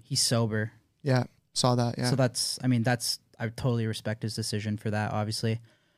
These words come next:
Speaker 1: But with the whole Jesse thing, it's like, I, I see the comments, I see, I know people wanna know, but
Speaker 2: Mm-hmm.
Speaker 1: I think it's been so long and we haven't addressed it. Like, I feel like the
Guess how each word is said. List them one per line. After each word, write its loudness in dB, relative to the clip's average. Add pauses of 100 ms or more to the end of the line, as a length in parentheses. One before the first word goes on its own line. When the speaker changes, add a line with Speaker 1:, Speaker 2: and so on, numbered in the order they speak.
(380)
Speaker 1:
But 6
with 4
the 6
whole 8
Jesse 4
thing, 4
it's 0
like, 0
I, -4 (180)
I 0
see 4
the 4
comments, 0
I -2
see, -4
I 0
know 2
people -2
wanna 2
know, 4
but 6
Speaker 2:
Mm-hmm. 6 (220)
Speaker 1:
I 4
think 6
it's 0
been 4
so 2
long 2
and 2 (140)
we -6
haven't 2
addressed -2
it. 0
Like, -6 (100)
I -4
feel 0
like 2
the -2